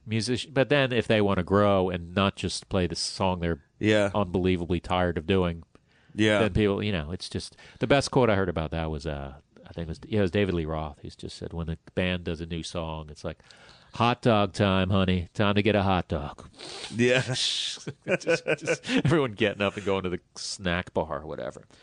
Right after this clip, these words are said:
Speaker 1: He played arenas where they have snack bars.
Speaker 2: Yeah, they definitely do.
Speaker 1: He didn't
Speaker 2: They
Speaker 1: have
Speaker 2: used to
Speaker 1: w-
Speaker 2: have a, I heard Van Halen, they would have sex parties underneath the stage.
Speaker 1: He, uh,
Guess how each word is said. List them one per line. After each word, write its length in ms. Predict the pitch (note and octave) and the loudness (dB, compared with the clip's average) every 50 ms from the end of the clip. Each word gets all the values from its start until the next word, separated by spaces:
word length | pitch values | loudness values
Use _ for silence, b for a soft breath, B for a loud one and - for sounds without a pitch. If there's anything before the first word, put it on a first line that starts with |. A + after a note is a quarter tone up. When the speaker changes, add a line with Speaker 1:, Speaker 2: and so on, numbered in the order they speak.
| b b b | b b b
Speaker 1:
He 100 | - A#2 | -8 -6
played 260 | - B2 A2 F#2 E2+ | 0 2 2 2 2
arenas 500 | D#2+ E2 E2+ D#2+ D2+ C#2+ - - - - - | 2 0 0 -2 -2 -4 -8 -12 -14 -14 -6
where 120 | - D#2 D2 | -6 -4 -4
they 100 | D2+ D2+ | -4 -6
have 160 | D2+ C#2 - | -6 -8 -8
snack 320 | - - E2 C#2 C2 _ - | -8 -8 -8 -10 -10 _ -18
bars. 320 | - - - - - - | -18 -18 -16 -18 -12 -4
Speaker 2:
Yeah, 220 | G#2 G#2 F#2 F2+ F2+ | -4 -2 -2 -2 -2
they 120 | F#2 F#2 | -2 0
definitely 340 | G2 G2+ - G2+ F#2+ F2+ F2 | 0 -2 -2 -2 -6 -4 -2
do. 240 | F2+ F2+ F2+ F#2 - - | -2 -2 -2 -2 -4 -4
Speaker 1:
He 100 | - A#2+ | -4 0
didn't 100 | A2 G#2+ | 2 2
Speaker 2:
They 60 | G#2 | 2
Speaker 1:
have 80 | F#2 D#2+ | 2 2
Speaker 2:
used 80 | - - | 2 0
to 60 | D3 | 0
Speaker 1:
w- 220 | C3 B2 G#2 G2+ F#2 | 0 0 0 0 0
Speaker 2:
have 160 | F2 D#2+ D#2 | 0 0 -2
a, 100 | F2 - _ _ b b b b b b b b b b - | -6 -8 _ _ b b b b b b b b b b -4
I 40 | |
heard 180 | G#2+ D3+ F#3 E3 | -2 0 0 0
Van 220 | A#2+ A#2+ A#2 G#2+ | 2 0 0 2
Halen, 280 | G2 A2 B2+ B2+ A2 F#2 | 0 0 0 0 0 0
they 60 | E2+ | -2
would 120 | E2+ F2 E2 | -4 -4 -4
have 180 | G2 F#2+ F#2 | -4 -6 -4
sex 300 | - - - G#2+ G#2+ - | -6 -2 -2 -2 -2 -2
parties 360 | - - A2 G2+ G2 F#2 F2 | -6 -4 -2 0 0 0 -2
underneath 400 | F2+ F#2+ F#2+ F#2+ F2+ F#2 F#2+ F#2+ - | -4 -4 -4 -4 -4 -4 -6 -6 -8
the 60 | - | -10
stage. 640 | - - - F2+ F#2 F2+ D#2+ - - - - - _ _ _ | -10 -4 -2 0 0 0 -2 -2 -8 -12 -12 -14 _ _ _
Speaker 1:
He, 320 | - C3 D3+ E3+ F#3 F#3+ F3+ | -2 0 2 4 4 4 4
uh, 140 | E3+ - | 2 2